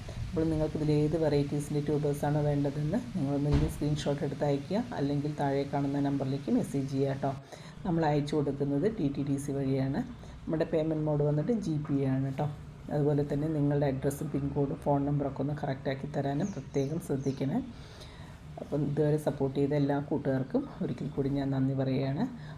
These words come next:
അതുപോലെ തന്നെ ആ താമര ആദ്യമായിട്ടാണ് നടുന്നതെങ്കിൽ അക്കാര്യം സൂചിപ്പിച്ചാൽ നമുക്കതിൻ്റെ വീഡിയോ സെൻഡ് ചെയ്ത് തരുന്നതായിരിക്കും കേട്ടോ. ഇതുവരെ സപ്പോർട്ട് ചെയ്യാതെ കാണുന്ന വല്ല കൂട്ടുകാരുണ്ടെങ്കിൽ ഒന്ന് സബ്സ്ക്രൈബ് ചെയ്ത് സപ്പോർട്ട് ചെയ്യണേ. നിങ്ങളുടെ അഭിപ്രായങ്ങൾ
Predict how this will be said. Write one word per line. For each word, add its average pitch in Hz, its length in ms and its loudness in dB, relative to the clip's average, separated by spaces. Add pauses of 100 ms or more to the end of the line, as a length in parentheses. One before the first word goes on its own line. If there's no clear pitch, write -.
അതുപോലെ 147 340 2
തന്നെ 147 220 2 (340)
ആ - 20 -2 (160)
താമര 151 340 0 (120)
ആദ്യമായിട്ടാണ് 143 560 2
നടുന്നതെങ്കിൽ 143 680 0
അക്കാര്യം 147 460 -2
സൂചിപ്പിച്ചാൽ 135 520 -2 (100)
നമുക്കതിൻ്റെ 139 560 0 (480)
വീഡിയോ 143 340 2
സെൻഡ് 139 240 2
ചെയ്ത് 135 200 2
തരുന്നതായിരിക്കും 135 680 -2
കേട്ടോ. 143 100 0 (1500)
ഇതുവരെ 151 340 6
സപ്പോർട്ട് 143 340 0
ചെയ്യാതെ 147 800 2 (160)
കാണുന്ന 143 380 4
വല്ല 139 240 2
കൂട്ടുകാരുണ്ടെങ്കിൽ 143 840 2
ഒന്ന് 147 220 2
സബ്സ്ക്രൈബ് 139 420 0
ചെയ്ത് 139 180 0 (100)
സപ്പോർട്ട് 139 360 -4
ചെയ്യണേ. 135 300 0 (560)
നിങ്ങളുടെ 143 360 4
അഭിപ്രായങ്ങൾ 143 580 2